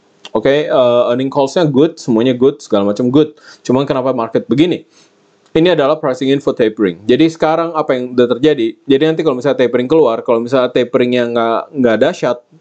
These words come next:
nothing is gonna happen. Market akan balik lagi, udah selesai. Risk appetite pasti akan balik lagi, biarpun tapering terjadi. Sekarang situasinya udah beda sama waktu kemarin kita nungguin di Jackson Hole itu, apakah di tapering segala macam apa nggak. Karena waktu itu orang belum price in. Sekarang orang tuh udah bakal,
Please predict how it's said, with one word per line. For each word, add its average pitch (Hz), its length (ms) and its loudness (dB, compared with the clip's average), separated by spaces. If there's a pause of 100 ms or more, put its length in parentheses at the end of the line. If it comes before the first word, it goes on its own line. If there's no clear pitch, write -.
(960)
nothing 165 320 0
is 160 160 -2
gonna 147 160 0
happen. 131 320 -4
Market 127 320 -2
akan 120 160 -4
balik 101 240 0
lagi, 101 160 -2
udah 113 240 2
selesai. 104 320 -4 (640)
Risk 175 320 2
appetite 165 320 -2
pasti 160 160 -2
akan 147 180 -2
balik 120 220 -2
lagi, 160 400 0 (320)
biarpun 151 480 0
tapering 143 320 -2
terjadi. 113 560 -2
Sekarang 156 320 -2
situasinya 156 480 0
udah 131 100 2
beda 123 280 2 (100)
sama 120 560 -2 (160)
waktu 127 320 0
kemarin 123 320 0
kita 139 160 -2
nungguin 123 400 0
di 113 80 2
Jackson 113 320 0
Hole 113 320 2
itu, 139 80 2
apakah 113 400 -2
di 107 80 -6
tapering 113 340 -2
segala 110 220 0
macam 107 260 0
apa 110 140 -2
nggak. 104 240 0
Karena 139 160 0
waktu 127 320 0
itu 117 80 2
orang 131 320 -2
belum 117 240 0
price 110 240 -2
in. 104 160 -2
Sekarang 156 320 -2
orang 147 320 -2
tuh 170 100 4
udah 117 160 0
bakal, 139 320 0